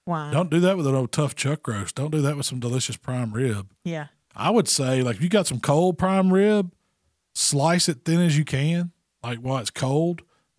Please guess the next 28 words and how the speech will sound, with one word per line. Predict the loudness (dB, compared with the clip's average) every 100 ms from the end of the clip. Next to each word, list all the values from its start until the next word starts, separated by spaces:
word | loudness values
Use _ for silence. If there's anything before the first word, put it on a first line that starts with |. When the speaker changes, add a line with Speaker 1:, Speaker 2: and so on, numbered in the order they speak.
| 0
Speaker 2:
Warm | 2 4
you | 4 4
up | 0
some | -2 0
au | 0
jus, | -2 0 0 2 0
and | -4
then | -8 -6 -8
float | -4 -2 0 0
them | -4
pieces | -2 -2 -2 -4
back | -2 -4 -4
in | -2 -2
it | -4 -8
just | -6 -6
to | -6
warm | -4 -4
'em | -2 -2
up | -4 -4
enough. | -2 -2 -2 -4
Like, | -8
get | -6
that | -4
stuff | -4 -6
boiling | -6 -6 -6
hot. | -8 -10 -12 -10
Make | -12 -8
you, | -8 -8